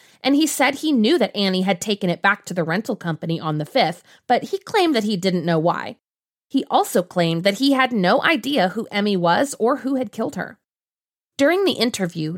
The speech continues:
detectives offered Crisostomo a bottle of water, which he drank and then discarded. After he left the station, they retrieved the bottle from the trash and sent it to the lab for D N A analysis.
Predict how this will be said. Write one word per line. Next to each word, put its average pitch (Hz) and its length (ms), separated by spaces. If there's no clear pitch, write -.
detectives 240 640
offered 185 380
Crisostomo 185 800
a 175 40
bottle 170 320
of 165 140
water, 214 380
which 285 180
he 330 100
drank 226 480
and 202 180
then 190 140
discarded. 180 640
After 214 240
he 311 140
left 214 260
the 294 80
station, 165 560
they 208 120
retrieved 240 560
the 339 80
bottle 185 320
from 202 260
the 247 80
trash 170 540
and 226 160
sent 233 280
it - 120
to 302 100
the 320 100
lab 170 360
for 196 100
D 175 220
N 175 100
A 156 120
analysis. 156 800